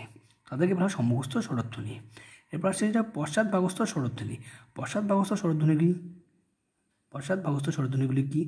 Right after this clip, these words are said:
পশ্চাৎভাগস্থ স্বরধ্বনি কথার অর্থ হলো যে সমস্ত স্বরধ্বনি উচ্চারণ করতে গিয়ে আমাদের জিহ্বা যেন পশ্চাৎ ভাগ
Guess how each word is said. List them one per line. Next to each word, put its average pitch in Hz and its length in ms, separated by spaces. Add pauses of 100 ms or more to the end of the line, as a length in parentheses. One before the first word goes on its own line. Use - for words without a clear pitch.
(420)
পশ্চাৎভাগস্থ 190 600
স্বরধ্বনি 139 500 (460)
কথার 123 220
অর্থ 123 220
হলো 165 200
যে 135 100 (540)
সমস্ত 196 400 (560)
স্বরধ্বনি 151 460
উচ্চারণ 185 420
করতে 143 300
গিয়ে 120 240
আমাদের 139 440
জিহ্বা 139 420 (360)
যেন 156 120 (220)
পশ্চাৎ 208 460
ভাগ 131 160